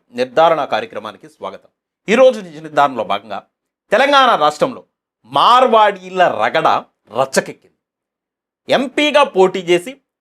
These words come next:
ఓడిపోయి చతికిలబడ్డటువంటి మాధవీలత గారు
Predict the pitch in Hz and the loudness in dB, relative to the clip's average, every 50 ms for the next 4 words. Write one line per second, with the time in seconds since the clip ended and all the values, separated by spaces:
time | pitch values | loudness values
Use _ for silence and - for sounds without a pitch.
0 | _ _ _ - 123 156 214 269 285 285 277 - 269 269 269 226 - - 131 - | _ _ _ -8 0 4 4 6 6 4 2 2 0 0 0 0 -6 -14 -16 -8
1 | - 185 175 165 151 139 131 135 131 131 135 135 127 131 190 - _ _ _ _ | -2 -2 0 0 0 0 0 0 -2 0 -2 -4 -4 -4 -14 -18 _ _ _ _
2 | _ _ _ _ 117 120 131 165 247 262 285 269 254 214 160 139 - 123 117 101 | _ _ _ _ -4 2 2 4 4 4 0 0 -2 -4 -4 -4 -4 -6 -6 -6
3 | 101 104 | -8 -8